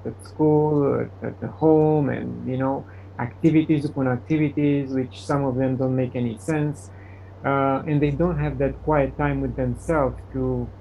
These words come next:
think, because the children can think, children can have the, um,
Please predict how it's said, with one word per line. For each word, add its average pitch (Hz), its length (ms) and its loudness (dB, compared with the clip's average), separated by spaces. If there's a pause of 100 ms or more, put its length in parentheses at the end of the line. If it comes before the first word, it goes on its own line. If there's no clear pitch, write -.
(100)
think, 160 260 0
because 123 300 -4
the 123 100 -4
children 127 400 -4
can 131 200 -4
think, 120 300 -6
children 147 320 -4
can 131 200 -4
have 139 360 -2
the, 135 380 2 (460)
um, 131 880 2